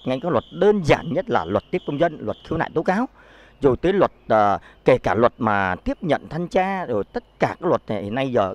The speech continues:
kể cả luật xuyên phạm cái luật, luật là hội đồng nhân dân. Tại vì chúng con đóng thuế mấy chục năm thì chúng con là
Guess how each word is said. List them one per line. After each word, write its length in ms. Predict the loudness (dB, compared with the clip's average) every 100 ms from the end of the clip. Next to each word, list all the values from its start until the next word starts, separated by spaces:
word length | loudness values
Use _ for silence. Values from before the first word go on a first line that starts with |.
| 0
kể 160 | 0 2
cả 120 | 0
luật 200 | 2 2 0
xuyên 220 | -4 -2
phạm 340 | -2 -6 -6 -4
cái 100 | -2
luật, 120 | -4 -2
luật 240 | -2 0
là 140 | -2
hội 160 | 0 0
đồng 140 | 0
nhân 120 | -2 -2
dân. 140 | -4 -6 _ _ -20 -4
Tại 100 | 0
vì 100 | 0
chúng 200 | 0 -2
con 160 | 0 2
đóng 160 | 0 0
thuế 200 | 0 0
mấy 100 | 0
chục 140 | 0
năm 200 | 0 -2 -6 -20 -6
thì 120 | -4 -2
chúng 160 | -2
con 340 | 2 2 2 2
là 200 | 0